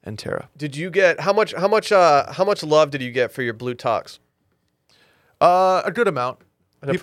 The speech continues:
Speaker 2: appropriate
Speaker 1: liked,
Speaker 2: amount?
Speaker 1: people liked what I was doing with the blue tux. It was black lapel, blue tux, blue under,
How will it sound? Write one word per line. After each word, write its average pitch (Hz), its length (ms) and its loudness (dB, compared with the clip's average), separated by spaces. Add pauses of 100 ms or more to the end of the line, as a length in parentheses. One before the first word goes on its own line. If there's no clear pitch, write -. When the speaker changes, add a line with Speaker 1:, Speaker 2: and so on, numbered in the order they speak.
Speaker 2:
appropriate 143 100 6
Speaker 1:
liked, 156 140 2
Speaker 2:
amount? 165 240 2
Speaker 1:
people 185 200 -6
liked 156 220 -4
what 147 80 -4
I 139 40 0
was 123 140 -6
doing 120 200 -10
with 117 100 -10
the 107 80 -16
blue 117 160 -10
tux. - 420 -2
It - 100 -8
was 156 120 -6
black 170 340 -2
lapel, 160 420 -2
blue 139 220 -6
tux, - 680 -4 (1800)
blue 123 760 -2 (140)
under, 120 460 -8